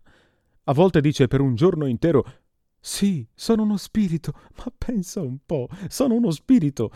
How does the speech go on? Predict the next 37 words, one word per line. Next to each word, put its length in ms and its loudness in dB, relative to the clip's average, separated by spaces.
sono 220 2
fuori 240 2
dal 240 2
corpo 380 2
e 40 2
mi 100 0
sento 300 -2
benissimo, 600 -2
sono 200 -4
fuori 160 0
dal 200 2
corpo" 360 0
e 60 0
così 220 -4
via. 240 0
"Non 180 2
sono 320 2
un 120 2
corpo, 380 -2
ho 80 -4
sempre 300 -2
pensato 420 -2
di 100 0
essere 280 -4
un 160 -6
pezzo 360 -4
di 120 -2
carne, 380 -4
invece 400 -4
<laughs> 140 -6
non 100 -6
è 160 -6
così. 320 -6
Madonna 460 -6
santa, 320 -6
è 40 -4
fantastico." 880 -4